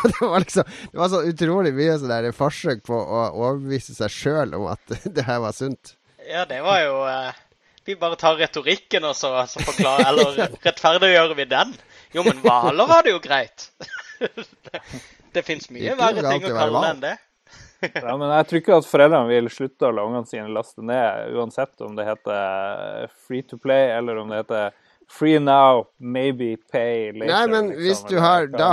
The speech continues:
Speaker 1: har to
Speaker 3: det
Speaker 1: kategorier, der den ene, der vet du at det er hundre prosent gratis. Det smurfespillet her er det ingenting å kjøpe i. Det, det Flappy Bird-spillet her er det ingenting å kjøpe i. Og så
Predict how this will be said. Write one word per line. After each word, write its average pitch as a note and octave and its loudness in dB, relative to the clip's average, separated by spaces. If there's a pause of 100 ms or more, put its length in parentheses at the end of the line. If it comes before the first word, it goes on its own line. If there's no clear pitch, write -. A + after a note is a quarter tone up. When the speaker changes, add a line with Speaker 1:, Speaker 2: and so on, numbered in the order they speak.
Speaker 1:
har D#3+ 4
to E3+ 0
Speaker 3:
det E3+ -2
Speaker 1:
kategorier, C3+ 0
der C3 2
den B2 -2
ene, C3 0
der A#2 0
vet B2 -2
du B2 -6
at F#2+ -6
det G#2 -4
er A2 -2
hundre A#2+ -4
prosent G#2+ -6
gratis. A2+ -6
Det G#2+ -4
smurfespillet A#2 -4
her A2+ -4 (400)
er A#2 -2
det G2 -4
ingenting G#2 -6
å F#2+ -4
kjøpe A#2 -4
i. G#2 -2
Det, F#2+ -4 (140)
det A2 -2
Flappy A#2+ -4
Bird-spillet B2+ 0
her G2+ -2
er F#2+ -6
det G2+ -4
ingenting G#2 -6
å G2 -6
kjøpe C#3+ -2
i. F2+ -4
Og G#2 -6
så A#2+ -2